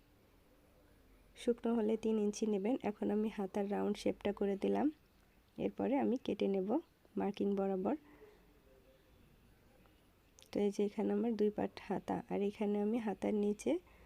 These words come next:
আহ, সাত ইঞ্চি পরিমাণ রাখবার এক ইঞ্চি সেলাই। আমি আরও কিছু বাড়তি কাপড় রেখে দিলাম। তো আমি আবার মাপটা দেখিয়ে দিচ্ছি। এই যে এখানে আমি আট ইঞ্চি রেখেছি এবং কিছু বাড়তি কাপড়ও রেখেছি।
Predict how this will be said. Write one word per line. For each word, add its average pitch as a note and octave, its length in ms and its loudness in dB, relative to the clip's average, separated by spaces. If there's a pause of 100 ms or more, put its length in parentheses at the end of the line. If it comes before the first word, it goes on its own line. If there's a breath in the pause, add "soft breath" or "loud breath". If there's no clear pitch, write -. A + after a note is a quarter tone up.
(320 soft breath)
আহ, F3+ 320 -2
সাত G3+ 320 -2
ইঞ্চি G#3 420 0
পরিমাণ G3+ 440 2 (840)
রাখবার G3 460 -2
এক G#3 200 -4
ইঞ্চি A3 480 0
সেলাই। F#3 420 -2 (120)
আমি G3+ 200 0
আরও G#3 180 0
কিছু A3 240 -2
বাড়তি G#3 300 -2
কাপড় G#3 300 0
রেখে G3 220 -2
দিলাম। G3+ 320 2 (720)
তো A#3 80 4
আমি A3+ 220 6
আবার A3 240 6
মাপটা A3 320 2
দেখিয়ে G#3 320 4
দিচ্ছি। G#3+ 340 2
এই G#3+ 100 6
যে G3 120 2
এখানে G3+ 300 0
আমি G3+ 180 2
আট G#3 200 0
ইঞ্চি G#3 300 2
রেখেছি G#3 360 2
এবং D#4 200 4 (160)
কিছু A3+ 220 -2
বাড়তি G3+ 320 0
কাপড়ও G3+ 340 2
রেখেছি। G3 520 0